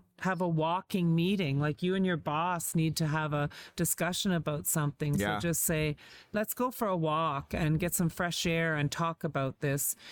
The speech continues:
Speaker 1: If you don't have to take particular notes or
Speaker 2: No.
Speaker 1: something, eh, that is good. And also for people with kids, you need to take your kids walking.
Speaker 2: Absolutely.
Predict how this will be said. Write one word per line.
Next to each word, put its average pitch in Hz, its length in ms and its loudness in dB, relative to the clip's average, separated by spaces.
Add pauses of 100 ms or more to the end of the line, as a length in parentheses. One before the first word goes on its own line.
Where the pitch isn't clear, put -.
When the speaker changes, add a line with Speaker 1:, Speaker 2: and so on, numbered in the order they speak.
(140)
Speaker 1:
If 208 140 -2
you 240 100 2
don't 254 180 2
have 247 180 0
to 202 80 0
take 190 320 -2
particular 175 540 0
notes 160 460 2
or 170 40 0
Speaker 2:
No. - 20 0
Speaker 1:
something, 143 720 0 (340)
eh, 151 120 0
that 147 280 0
is 143 160 -2
good. 143 300 0
And 170 120 2
also 170 360 0
for 175 160 -2
people 170 360 0
with 151 200 0
kids, 151 320 0
you 143 100 2
need 143 220 2
to - 80 -8
take - 320 -2
your 143 80 -4
kids 135 320 -4
walking. 131 680 -2 (420)
Speaker 2:
Absolutely. 73 500 -4